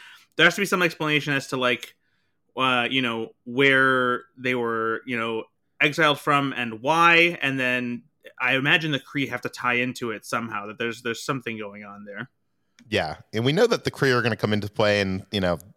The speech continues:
Speaker 2: the future of Captain Marvel, and Captain Marvel's gonna team up with Miss Marvel and the Marvels. Uh, so, yeah, I think there's something here. Okay, so, uh, she's not alone there. She's with a bunch of people,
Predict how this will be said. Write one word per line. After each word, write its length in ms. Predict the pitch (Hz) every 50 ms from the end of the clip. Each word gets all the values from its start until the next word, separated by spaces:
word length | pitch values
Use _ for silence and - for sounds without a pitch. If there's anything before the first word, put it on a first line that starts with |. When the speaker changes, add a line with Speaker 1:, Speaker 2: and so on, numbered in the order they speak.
| _
Speaker 2:
the 80 | - -
future 360 | - - 104 - - 101 95
of 100 | 87 -
Captain 400 | - 107 87 - - - 87 80
Marvel, 600 | 80 90 98 107 110 110 127 120 117 117 113 107
and 100 | 95 90
Captain 260 | - 101 - - 107
Marvel's 300 | 104 113 113 107 107 -
gonna 180 | - 110 92 87
team 240 | - - 110 110 117
up 240 | 113 113 - -
with 320 | 107 98 95 87 - - - - - - - - - - _
Miss 240 | - 117 139 - -
Marvel 440 | 131 123 120 123 117 127 127 120 -
and 300 | 92 92 87 82 82 85
the 160 | 120 117 120
Marvels. 920 | 120 120 120 117 120 120 113 123 120 117 117 117 117 120 120 - - - - - - - - - - _ _ _ _ -
Uh, 380 | 87 90 87 87 87 87 87
so, 800 | 85 - - 110 101 95 92 90 90 90 87 90 90 90 90 - - _ _ _ _ _
yeah, 180 | - 131 123 104
I 100 | 95 101
think 200 | - 131 127 -
there's 180 | 123 107 -
something 360 | - 113 101 90 - 95 85 85
here. 380 | - 80 71 71 57 - - _ _ _ _ _ _ _ _ _ _ _ _ -
Okay, 200 | 131 - 98 -
so, 300 | - - 110 104 - - _ _ _ _
uh, 340 | - 107 101 95 92 92 92
she's 220 | - - - 147 147
not 160 | 165 156 151
alone 300 | 139 135 135 131 127 123
there. 300 | 123 120 120 120 117 113
She's 260 | - - 107 92 -
with 240 | 98 92 87 - _ _ _ _ _ _ _ _ _ _ _ _
a 180 | - 85 87 87
bunch 340 | 85 - - 151 180 -
of 80 | 139 120
people, 600 | - 117 101 - - 87 85 90 104 120 - _